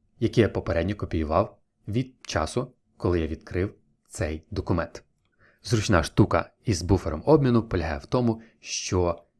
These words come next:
на відміну від традиційного копіювання-вставляння, що я можу вставити не лише останній скопійований елемент, чи це дані, чи це текст, чи це зображення,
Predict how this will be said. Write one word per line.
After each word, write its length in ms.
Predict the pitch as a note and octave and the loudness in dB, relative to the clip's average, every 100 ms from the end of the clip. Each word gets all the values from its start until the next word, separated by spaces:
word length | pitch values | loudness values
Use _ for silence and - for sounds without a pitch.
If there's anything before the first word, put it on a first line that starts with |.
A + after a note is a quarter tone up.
| _ | _
на 100 | G2+ | -4
відміну 380 | F#2 F2+ F2+ E2+ | -2 0 -2 -2
від 180 | D#2+ - | -4 -6
традиційного 520 | - D#2 - D3 C3+ | -8 -6 -4 -2 0
копіювання-вставляння, 1000 | - - E2 D#2 - E2+ E2 B2+ B2 A2+ - _ _ - | -2 -4 -2 -4 -6 -6 -2 0 0 -2 -8 _ _ -6
що 140 | - | -2
я 40 | |
можу 160 | F#2+ F2 | 0 -2
вставити 400 | - F2+ E2+ E2+ | 0 2 2 0
не 120 | F2 | 0
лише 460 | G2 G2+ - E2 - | 0 2 2 0 -2
останній 440 | - - F2 D#2+ D#2+ | -10 -2 0 0 -4
скопійований 540 | - D#2 E2+ D#2 D#2 | -8 0 0 0 -2
елемент, 480 | E2 D#2 G2+ D3 - - _ - | -4 0 0 0 -6 -20 _ -10
чи 140 | G2+ | -10
це 160 | - D#2+ | -8 -4
дані, 580 | D#2 A#2 A#2 A2+ A2+ - | 2 4 4 2 0 -12
чи 140 | - A2 | -14 -12
це 180 | - E2+ | -12 -12
текст, 500 | - G2 G#2 - - | 0 0 0 -8 -16
чи 140 | - | -14
це 140 | - D#2 | -6 -4
зображення, 720 | D#2 D#2 F#2 G#2 G#2+ A2+ | -2 2 4 4 0 -2